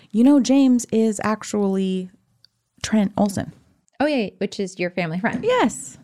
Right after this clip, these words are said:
Speaker 1: Good old Trent. But yeah,
Speaker 2: And, uh,
Speaker 1: he's, he's
Speaker 2: and
Speaker 1: actually
Speaker 2: Elizabeth is, um, Elizabeth
Speaker 1: is
Speaker 2: Olsen.
Speaker 1: Eliz-, yeah.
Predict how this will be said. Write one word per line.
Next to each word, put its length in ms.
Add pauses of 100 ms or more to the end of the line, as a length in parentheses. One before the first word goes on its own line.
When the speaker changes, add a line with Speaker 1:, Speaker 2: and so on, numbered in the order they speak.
(380)
Speaker 1:
Good 120
old 160
Trent. 360
But 120
yeah, 80
Speaker 2:
And, 100
uh, 60
Speaker 1:
he's, 100
he's 100
Speaker 2:
and 160
Speaker 1:
actually 180
Speaker 2:
Elizabeth 520
is, 340
um, 360
Elizabeth 400
Speaker 1:
is 240
Speaker 2:
Olsen. 80
Speaker 1:
Eliz-, 320 (100)
yeah. 100